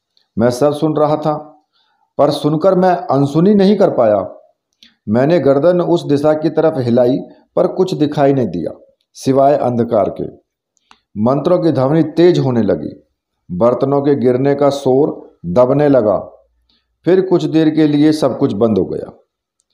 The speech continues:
पूरे घर की लाइटें जलने बुझने लगी,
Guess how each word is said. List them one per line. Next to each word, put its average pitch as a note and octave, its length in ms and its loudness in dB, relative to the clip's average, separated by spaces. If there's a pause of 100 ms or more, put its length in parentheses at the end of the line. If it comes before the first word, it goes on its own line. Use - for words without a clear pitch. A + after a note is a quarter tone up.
(480)
पूरे C#3+ 260 2
घर B2+ 200 0
की D#3 160 0
लाइटें C#3+ 580 2
जलने D3 380 2
बुझने C#3+ 360 2
लगी, A#2+ 320 2